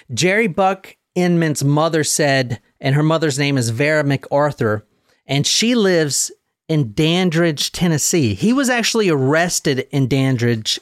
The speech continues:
Tennessee. As you'll see, he's not even from South Carolina. This is the first time he's ever been.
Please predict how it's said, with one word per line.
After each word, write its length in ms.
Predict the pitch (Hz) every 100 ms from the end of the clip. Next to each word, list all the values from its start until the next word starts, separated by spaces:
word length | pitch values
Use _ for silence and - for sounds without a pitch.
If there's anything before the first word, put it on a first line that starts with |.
| _
Tennessee. 600 | - 139 113 - 127 95 - - - -
As 140 | 175
you'll 100 | 196
see, 140 | 208 220
he's 160 | 226
not 160 | 220 226
even 140 | 214
from 280 | 175 185 185
South 260 | 175 151 123
Carolina. 420 | 135 113 107 107
This 200 | 131 175
is 100 | 190
the 80 | 170
first 240 | 180 170
time 140 | 175 151
he's 140 | 135
ever 160 | 135 110
been. 400 | 143 131 90